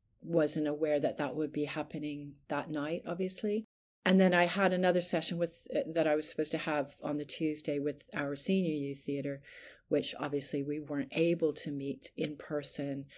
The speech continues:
and talk about that contingency plan. So I think those of us who engage with the community, how-, however you engage, whether that is, you know, through the drama classes that we run, but also speaking with people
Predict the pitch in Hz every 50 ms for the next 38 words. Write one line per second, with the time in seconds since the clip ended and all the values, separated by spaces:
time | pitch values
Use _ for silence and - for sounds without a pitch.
0 | - - _ _ - 147 147 - - - 135 131 - - 127 - 147 175 156 -
1 | - - 156 - - - - 160 147 139 - 156 147 139 - 143 135 156 151 -
2 | - 143 143 139 165 165 - _ - - 165 151 143 143 139 139 131 139 139 -
3 | - - - - - - - - - - _ _ - - - - - - 196 180
4 | 175 170 170 170 170 180 233 214 - - - 202 196 202 220 214 208 196 202 180
5 | 175 - - 190 180 165 165 165 170 151 151 151 156 151 - 165 160 151 - -
6 | 165 - - 165 165 165 160 160 156 147 - - 156 151 143 131 - 156 165 165
7 | 160 - - - 175 165 165 165 165 165 160 160 147 147 143 143 151 147 143 143
8 | 139 143 165 156 143 139 135 - - 151 143 143 147 147 135 - 147 143 139 -
9 | - 156 147 147 - - - - - - 170 160 156 147 143 143 143 - - -
10 | 160 160 151 147 143 143 - 139 - 156 139 143 143 143 - - 156 143 - -
11 | 160 151 - - 151 - 151 160 151 151 143 151 143 143 143 147 143 147 151 -
12 | - - 156 156 147 - - 151 143 147 139 139 - - - - 151 151 147 -
13 | 156 147 147 147 143 - - - - - - - _ _ - 165 151 - - -
14 | - - 151 147 143 - - 147 147